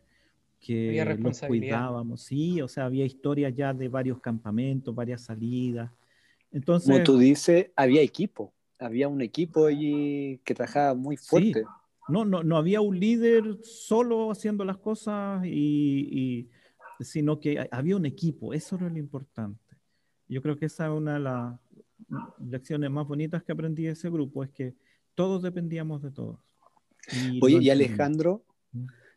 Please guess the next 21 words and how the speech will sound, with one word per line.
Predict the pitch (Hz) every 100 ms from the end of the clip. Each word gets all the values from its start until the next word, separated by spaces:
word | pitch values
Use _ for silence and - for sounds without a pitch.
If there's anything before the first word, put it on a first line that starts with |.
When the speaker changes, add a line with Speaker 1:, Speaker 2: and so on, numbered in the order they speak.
| _ _ -
Speaker 3:
y | 120
como | 135 127
quitando | 120 117 135 170 185 196 180
este | 170 - 170
tema | 147 156 160
de | 147 135
la, | 123 110 107 110 -
de | - 113 113
Brasil, | 110 101 - 131 131 131 127 123 120
cuando | - 117 117
Speaker 1:
Ujú. |
Speaker 3:
ganaron, | 120 120 120 123 131 - _ - _
que | 131
lo |
más | 131 135
probable | 131 135 143
está | - 139
como | 147 135
en |
el | 113
top | 131 127